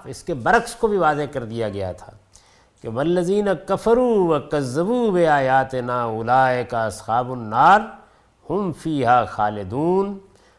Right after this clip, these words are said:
اور جنہوں نے اس کا انکار کیا اور ہماری آیتوں کو جھٹلا دیا، یعنی جانتے بوجھتے انکار کیا، حق واضح ہو گیا اور ماننے سے انکار کر دیا، اور ان کے سامنے خدا کی آیتیں آئیں،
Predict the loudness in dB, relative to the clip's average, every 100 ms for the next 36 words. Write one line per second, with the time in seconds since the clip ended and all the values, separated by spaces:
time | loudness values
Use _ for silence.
0 | _ -4 -4 0 0 2 2 -2 -2 0
1 | 0 0 -6 4 8 8 6 0 2 4
2 | 4 2 -2 0 0 2 2 0 0 -4
3 | -8 -8 -10 -12 -12 -6 -6 -6 -12 -20
4 | _ _ _ _ _ _ _ _ _ _
5 | _ -14 -8 -6 -6 -8 -12 -4 0 0
6 | 0 -6 -4 -4 -4 -8 -8 -12 -16 -20
7 | -20 -20 _ _ -6 -6 -6 -2 2 4
8 | 4 6 6 4 4 2 2 -2 -2 -4
9 | -6 -6 -6 -6 -6 -6 -12 -12 -12 -14
10 | -18 _ _ _ _ _ _ -6 -4 -4
11 | -2 -4 -4 -2 -2 0 -2 -2 -2 0
12 | 0 -2 -4 -2 -2 -2 -4 -2 -2 -2
13 | -6